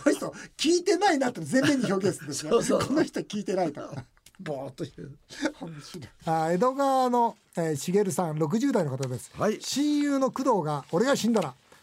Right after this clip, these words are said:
Speaker 1: 葬式で俺の携帯を見せてほしいと妻に頼み、その場で携帯を叩き壊してくれ。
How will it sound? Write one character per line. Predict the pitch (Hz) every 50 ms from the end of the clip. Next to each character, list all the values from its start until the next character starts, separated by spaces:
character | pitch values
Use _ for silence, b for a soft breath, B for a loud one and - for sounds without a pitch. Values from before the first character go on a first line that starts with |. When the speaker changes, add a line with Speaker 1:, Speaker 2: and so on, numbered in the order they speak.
| b
Speaker 1:
葬 | - - 202 233 247
式 | 208 - - 226
で | 214 208 190 151
俺 | 151 160 214
の | 262 269 202
携 | - 233 247 202
帯 | 247 233
を | 226 220
見 | 214 226 220
せ | 240
て | 247
ほ | 196 110 151
し | 143 151 185
い | 165
と | 156 127 117 - _
妻 | - 214 233 220
に | 165
頼 | 139 - 135 135
み、 | 123 - B B B B B
そ | - - - 202
の | 247 294 294
場 | 294 269
で | 220 156 b b b b _
携 | - 254 226 -
帯 | 240 220 208
を | 196
叩 | - - 147 - 240 220 - 302
き | -
壊 | - - - 269
し | 330 -
て | - 214
く | - 170
れ。 | 147 143